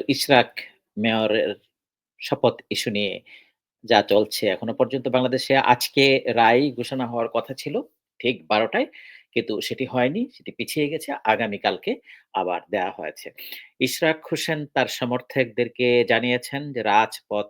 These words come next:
ছাড়া যাবে না, অর্থাৎ তার সমর্থকরা যারা আন্দোলনরত রয়েছে, তারা সবাই আ, আগ-, আগামীকালকে পর্যন্ত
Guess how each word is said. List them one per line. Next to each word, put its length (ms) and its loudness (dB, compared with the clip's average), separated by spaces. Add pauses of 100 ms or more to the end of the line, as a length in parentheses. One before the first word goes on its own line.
(160)
ছাড়া 220 -2
যাবে 220 -2
না, 180 -6
অর্থাৎ 240 -12 (120)
তার 140 -4
সমর্থকরা 600 -4 (440)
যারা 160 0
আন্দোলনরত 800 0
রয়েছে, 380 0 (400)
তারা 260 4 (180)
সবাই 240 0 (560)
আ, 100 -6 (1080)
আগ-, 260 -2 (340)
আগামীকালকে 680 0
পর্যন্ত 480 -6